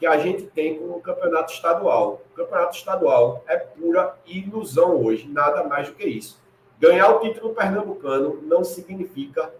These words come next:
absolutamente nada, não é referencial, não pode ser usado como, como, é, motivo de fazer festa. Tudo isso graças ao nosso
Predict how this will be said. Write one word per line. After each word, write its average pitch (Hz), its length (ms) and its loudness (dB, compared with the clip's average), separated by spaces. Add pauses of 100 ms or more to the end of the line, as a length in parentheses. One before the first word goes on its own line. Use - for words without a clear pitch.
(420)
absolutamente 185 1120 0
nada, 131 760 -2
não 175 240 2
é 170 120 2
referencial, 151 960 -2 (180)
não 170 220 6
pode 180 320 4
ser 180 160 -4
usado 151 480 2
como, 151 480 0 (500)
como, 156 400 -2 (400)
é, 175 220 4
motivo 170 340 -8
de 175 80 -14
fazer 175 280 0
festa. 131 500 -2
Tudo 285 240 -10
isso - 180 -10
graças 226 460 2
ao 233 320 4
nosso 214 580 -2